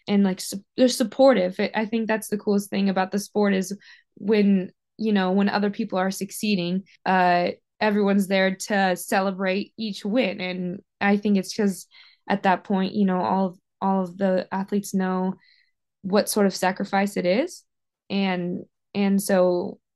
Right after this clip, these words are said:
I think it's good to be able to celebrate everyone when they are having their moment where those sacrifices are paying off. And yeah, I think I look up to all of them in,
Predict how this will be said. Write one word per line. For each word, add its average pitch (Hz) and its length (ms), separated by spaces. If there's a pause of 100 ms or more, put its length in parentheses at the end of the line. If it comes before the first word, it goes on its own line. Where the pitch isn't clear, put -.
I 196 100
think 196 200
it's 185 120
good 180 180
to 180 60
be 196 100
able 180 180
to 175 80
celebrate 180 640
everyone 180 600
when 185 180
they 190 380
are 180 80
having 180 360
their 175 160
moment 180 380 (400)
where 185 480
those 190 180
sacrifices 185 600
are 180 100
paying 180 300
off. 180 260 (200)
And 185 300 (580)
yeah, 180 140
I 180 60
think 247 200
I 226 80
look 214 240
up 196 160
to 196 120
all 180 220
of 175 100
them 180 280
in, 180 220